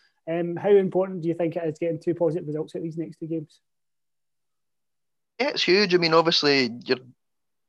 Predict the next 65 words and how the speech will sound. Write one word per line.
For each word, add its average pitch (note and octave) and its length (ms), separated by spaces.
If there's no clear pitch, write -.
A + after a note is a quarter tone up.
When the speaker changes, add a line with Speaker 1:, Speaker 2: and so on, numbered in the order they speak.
Speaker 2:
you're C3+ 100
wanting D3 240
to B2+ 40
qualify A#2 360
for A2+ 100
the G#2 80
big A#2+ 200
tournaments. A#2+ 500
They B2+ 60
have C3 180
done B2 200
for A#2+ 100
the A2+ 60
last A2+ 340
two, - 60
and A#2+ 80
they A2+ 40
want A#2 140
to - 60
make G#2+ 120
that A#2+ 160
three B2+ 140
in A#2 80
a G#2+ 60
row, A2+ 140
especially B2 420
it G#2+ 60
just - 180
being, A#2+ 200
um, A2+ 220
just - 160
across A#2+ 260
the A2+ 60
border A#2 300
in B2+ 120
England. C3+ 380
A A2 40
lot B2 160
of - 60
the A#2+ 60
players, A#2 580
as A2+ 60
you're G#2 80
saying, A#2 220
are G#2 40
playing C3 300
down A#2+ 220
there, B2+ 200
so - 140
it - 20
mean B2+ 120
a A#2+ 40
lot A#2+ 160
for A#2 100
them A#2+ 120
to - 60
be A#2 160
there A2+ 200
as A2 140
well. B2+ 300
And A#2 200
it's, - 340
they're - 80
two D3+ 200
games B2+ 440